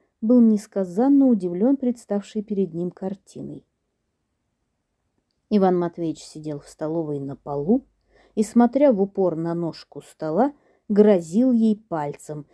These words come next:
и говорил с чувством, толково и вразумительно.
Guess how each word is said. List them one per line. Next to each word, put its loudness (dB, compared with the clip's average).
и -6
говорил 4
с -8
чувством, -10
толково 0
и 4
вразумительно. -4